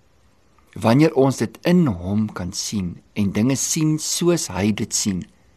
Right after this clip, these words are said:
dan kan ons ook uit daardie standpunt, daardie geloofstand, kan ons beweeg, want ons glo in hom. Baie verhale in die Bybel.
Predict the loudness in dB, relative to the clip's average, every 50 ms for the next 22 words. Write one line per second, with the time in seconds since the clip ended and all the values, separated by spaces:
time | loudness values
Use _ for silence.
0 | _ _ _ _ _ _ _ _ _ _ _ -20 -10 -6 -4 0 2 2 2 4
1 | 4 2 2 4 6 6 6 6 6 4 0 0 0 0 0 2 4 6 6 4
2 | 4 2 -2 0 0 2 4 4 2 2 0 -4 -4 -4 -4 -4 -4 -10 -16 _
3 | _ _ _ _ _ _ _ _ _ _ _ _ _ _ _ _ _ _ 0 4
4 | 4 4 4 2 0 -2 0 0 2 4 4 4 4 4 2 0 -2 0 -2 -2
5 | -4 -6 -12 -20 -20 -20 -20 _ _ _ _ -4 0 0 2 0 0 -4 -6 -8
6 | -6 -4 -2 0 0 0 0 -2 -6 -14 -18 _ _ _ _ _ _ _ _ _
7 | _ _ _ _ _ 0 0 0 0 0 -4 -4 -4 -6 -6 -4 -2 0 0 0
8 | 0 -2 -4 -6 _ _ _ _ 0 2 2 2 2 2 -2 -4 _ _ _ _
9 | _ _ -12 -8 -6 -6 -6 -6 -8 -12 _ _ _ _ _ _ _ _ _ _
10 | _ _ _ _ _ _ _ _ _ _ _ _ _ _ _ _ _ _ _ 2
11 | 4 4 4 4 4 2 2 0 2 2 0 0 0 -2 -2 -4 -4 -4 -6 -8
12 | -8 -8 -10 -12